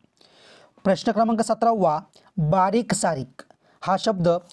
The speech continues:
शब्दसिद्धीच्या कोणत्या प्रकारातील आहे? कोणता शब्द?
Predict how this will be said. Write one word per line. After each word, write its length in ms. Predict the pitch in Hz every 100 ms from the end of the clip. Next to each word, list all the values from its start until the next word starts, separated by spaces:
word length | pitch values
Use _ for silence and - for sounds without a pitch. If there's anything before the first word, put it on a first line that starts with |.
| -
शब्दसिद्धीच्या 960 | - 196 165 220 214 190 180 214 202 208
कोणत्या 560 | 208 190 190 - 214
प्रकारातील 560 | 214 185 175 165 160 190
आहे? 220 | 156 127 - -
कोणता 300 | 175 170 208
शब्द? 240 | 208 160